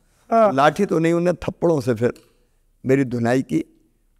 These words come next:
Speaker 2: और सवेरे ही मुझे, क्योंकि ये रात में आंदोलन चल रहा था हमारा सात आठ बजे,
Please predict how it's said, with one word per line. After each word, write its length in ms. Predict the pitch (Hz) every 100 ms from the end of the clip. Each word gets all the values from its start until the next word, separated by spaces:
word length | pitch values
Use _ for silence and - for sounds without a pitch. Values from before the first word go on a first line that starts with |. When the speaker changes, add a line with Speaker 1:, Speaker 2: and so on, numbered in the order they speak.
| -
Speaker 2:
और 120 | 135
सवेरे 440 | - 143 147 202 196
ही 60 |
मुझे, 300 | 165 127 139
क्योंकि 240 | 131 139 151
ये 120 | 151
रात 240 | 151 165
में 120 | 170
आंदोलन 360 | 160 160 165 165
चल 180 | 156 160
रहा 100 | 160
था 100 | 147
हमारा 260 | 147 147
सात 260 | 139 127 127
आठ 140 | 131
बजे, 280 | 113 117 -